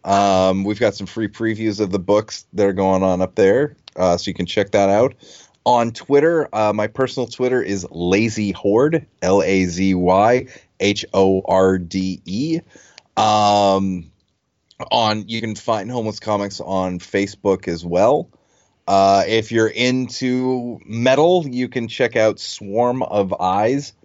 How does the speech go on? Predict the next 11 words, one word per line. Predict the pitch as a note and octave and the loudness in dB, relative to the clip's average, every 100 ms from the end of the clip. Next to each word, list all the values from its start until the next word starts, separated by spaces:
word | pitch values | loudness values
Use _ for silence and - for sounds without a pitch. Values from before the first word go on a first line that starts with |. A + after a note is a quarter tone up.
| _ _ _ G#2 | _ _ _ -2
dot | B2 B2 B2 | 2 2 0
com, | - B2 D3+ E3 - | -2 0 0 -2 -6
and | G2 G2+ | -6 -4
you | G2+ | -4
can | G2+ F#2+ | -4 -2
hear | F#2+ F#2+ | 0 0
some | - F#2+ | 2 2
of | E2+ | 4
our | F2 | 2
stuff | F2+ - F#2+ - | 0 0 0 2
there. | F#2 A2+ D#3+ | 2 4 4